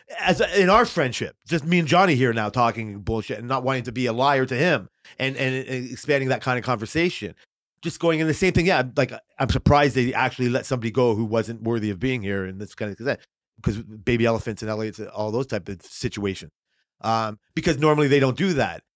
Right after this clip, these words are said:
And then I said, to, just to further the conversation for my, my own benefit, I go, "Yeah, he was actually so unaccountable that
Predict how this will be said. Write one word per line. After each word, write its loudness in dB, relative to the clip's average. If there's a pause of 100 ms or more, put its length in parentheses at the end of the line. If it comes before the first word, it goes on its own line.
(140)
And -2
then 2
I 4
said, 2 (520)
to, -2 (120)
just -4
to 0
further 4
the -2
conversation 0
for 0
my, 0
my 4
own 6
benefit, 2
I 2
go, 4 (280)
"Yeah, 6 (500)
he 0
was 4
actually 2
so 2
unaccountable 2
that 2